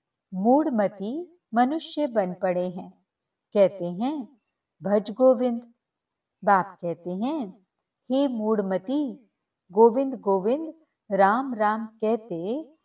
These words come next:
बुद्धि में कुछ आता नहीं कि किसको भजते हैं।" पत्थर बुद्धि को मूढ़मती ही कहेंगे। बाप कहते हैं, "अब मैं तुमको विश्व का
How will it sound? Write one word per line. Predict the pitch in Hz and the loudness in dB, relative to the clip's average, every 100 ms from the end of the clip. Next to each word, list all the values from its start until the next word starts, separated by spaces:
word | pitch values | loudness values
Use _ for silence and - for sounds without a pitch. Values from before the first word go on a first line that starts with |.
| _ _ | _ _
बुद्धि | 214 208 214 277 | -6 -4 -2 -2
में | 277 294 294 _ _ _ | -2 -8 -10 _ _ _
कुछ | 294 294 - - | -6 -6 -8 -2
आता | 208 - 277 | -2 2 0
नहीं | 277 277 262 302 196 - _ _ - | 2 -2 -4 -6 -8 -14 _ _ -6
कि | 294 | -6
किसको | - 214 - 285 311 | -6 -10 -4 -2 2
भजते | 311 302 302 247 | 2 0 -2 -4
हैं।" | 208 185 _ _ _ _ _ _ _ _ 240 | -4 -10 _ _ _ _ _ _ _ _ 2
पत्थर | 240 240 311 311 | 2 0 -2 -2
बुद्धि | 202 190 196 196 | -4 -6 -6 -10
को | 196 240 320 349 359 _ _ | -2 0 0 -4 -14 _ _
मूढ़मती | 208 277 277 208 190 190 180 | -2 0 0 -2 -4 -6 -8
ही | 277 320 | -6 -2
कहेंगे। | 320 294 285 214 160 - _ _ _ _ _ - | 0 0 -2 -6 -10 -16 _ _ _ _ _ 0
बाप | 202 190 190 | 2 2 -2
कहते | 170 165 170 | -10 -10 -8
हैं, | 190 262 320 208 - _ _ _ - | -4 -4 -4 -6 -12 _ _ _ -2
"अब | 277 285 | -2 -2
मैं | 285 302 294 | -8 -8 -10
तुमको | 185 147 214 311 392 381 _ _ | -10 -6 -2 -2 -4 -12 _ _
विश्व | 262 285 - | -4 -2 -4
का | 302 302 339 330 | -4 -4 -6 -10